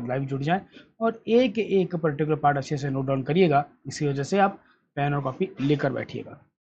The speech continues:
पहला सवाल आप सभी की screen पर, consider the following statement regarding the My Government State Instance।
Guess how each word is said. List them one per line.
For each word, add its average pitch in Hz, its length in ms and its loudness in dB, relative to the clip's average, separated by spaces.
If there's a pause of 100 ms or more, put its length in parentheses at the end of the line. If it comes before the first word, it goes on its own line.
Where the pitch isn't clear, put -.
(220)
पहला 185 220 10
सवाल 214 280 4
आप 175 180 0
सभी 156 260 0
की 160 200 2
screen 143 280 -4
पर, - 200 -14 (920)
consider 277 420 6
the 320 120 2
following 208 380 4
statement 156 640 2
regarding 165 420 4
the 180 100 6 (300)
My 180 160 4 (640)
Government 175 480 4 (540)
State 185 480 2
Instance। 131 540 -4